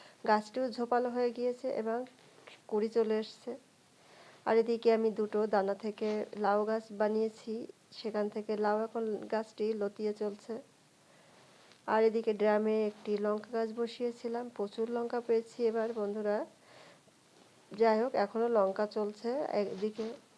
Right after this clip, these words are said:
আমি কিছু শাকসবজি হারভেস্ট করে নিয়েছি। এখানে শশা গাছ থেকে আমি এবার দু চারটে শশা পেয়েছি, এই শশাটি হয়তো লাস্ট। এখানে আমি কুমড়োর বীজ থেকে চারা বানিয়ে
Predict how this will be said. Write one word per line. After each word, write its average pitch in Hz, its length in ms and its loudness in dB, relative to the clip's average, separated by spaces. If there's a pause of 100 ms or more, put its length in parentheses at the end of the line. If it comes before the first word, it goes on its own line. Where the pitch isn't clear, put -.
(520)
আমি 214 220 4
কিছু 220 280 -4
শাকসবজি 233 640 -4
হারভেস্ট 233 460 -2
করে 240 200 0
নিয়েছি। 240 500 -2 (2500)
এখানে 220 220 4
শশা 202 300 0
গাছ 214 200 -2
থেকে 220 160 -2
আমি 214 180 2
এবার 208 260 0
দু 202 140 -6
চারটে 208 340 -2 (180)
শশা 214 220 -4
পেয়েছি, 208 520 -4
এই 226 100 -2
শশাটি 220 480 -6
হয়তো 208 280 -2
লাস্ট। 190 520 -6 (580)
এখানে 226 380 2
আমি 214 440 0 (340)
কুমড়োর 226 400 2
বীজ 208 200 -4 (180)
থেকে 220 360 -2 (200)
চারা 202 240 4
বানিয়ে 202 460 0